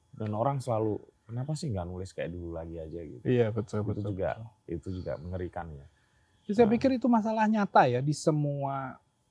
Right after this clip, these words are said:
Speaker 2: eh, insan kreatif. Jadi kebuntuan kreatif itu nyata. Terus, eh, ini sesuatu yang saya temukan pada saat itu.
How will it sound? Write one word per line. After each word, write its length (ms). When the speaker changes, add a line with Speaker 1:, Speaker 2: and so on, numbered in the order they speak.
Speaker 2:
eh, 480
insan 400
kreatif. 640
Jadi 460
kebuntuan 400
kreatif 340
itu 160
nyata. 480
Terus, 380
eh, 400
ini 160
sesuatu 440
yang 120
saya 140
temukan 340
pada 260
saat 260
itu. 280